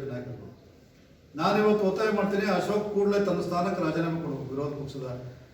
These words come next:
ನಾಯಕರ ಸ್ಥಾನಕ್ಕೆ ರಾಜೀನಾಮೆ ಕೊಡಬೇಕು. He is unfit ಅವರು. ಅವರು ವಿರೋಧ ಪಕ್ಷದ ನಾಯಕತ್ವ ವಹಿಸೋದಕ್ಕೆ ಅನ್ಫಿಟ್ ಇದ್ದಾರೆ ಅವರು. ಅವರು ರಾ-, ರಾಜೀನಾಮೆ ಕೊಡಬೇಕು. ಯಾಕೆ, ಯಾಕೆ ಈ ಮಾತನ್ನು ಹೇಳ್ತಾ ಇದ್ದೀನಿ ಅಂತಂದ್ರೆ ಗೊಬ್ಬರ ಯಾರು ಕೊಡಬೇಕು, ಯಾರು ಕಂಟ್ರೋಲಲ್ಲಿದೆ,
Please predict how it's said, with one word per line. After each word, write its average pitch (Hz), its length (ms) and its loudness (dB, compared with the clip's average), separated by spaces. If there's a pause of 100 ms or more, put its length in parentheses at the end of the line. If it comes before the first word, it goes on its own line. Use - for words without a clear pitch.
ನಾಯಕರ 160 340 -2
ಸ್ಥಾನಕ್ಕೆ 143 400 -2
ರಾಜೀನಾಮೆ 135 360 -2
ಕೊಡಬೇಕು. 117 260 -8 (100)
He 170 140 2
is 165 60 0 (100)
unfit 220 380 -2
ಅವರು. - 140 -4 (960)
ಅವರು 185 180 4 (140)
ವಿರೋಧ 214 300 4
ಪಕ್ಷದ 196 300 0 (180)
ನಾಯಕತ್ವ 190 420 0
ವಹಿಸೋದಕ್ಕೆ 170 440 -2
ಅನ್ಫಿಟ್ 202 320 2
ಇದ್ದಾರೆ 143 180 0
ಅವರು. - 120 -6 (600)
ಅವರು 180 240 2
ರಾ-, 170 240 4
ರಾಜೀನಾಮೆ 202 420 2
ಕೊಡಬೇಕು. - 260 -4 (880)
ಯಾಕೆ, 196 260 4 (140)
ಯಾಕೆ 208 280 4
ಈ - 100 4
ಮಾತನ್ನು 185 280 0
ಹೇಳ್ತಾ 160 220 -2
ಇದ್ದೀನಿ 131 200 -6
ಅಂತಂದ್ರೆ 107 340 -10 (1080)
ಗೊಬ್ಬರ 170 220 2 (240)
ಯಾರು 208 260 6
ಕೊಡಬೇಕು, 196 400 2 (280)
ಯಾರು 190 240 2
ಕಂಟ್ರೋಲಲ್ಲಿದೆ, 180 640 2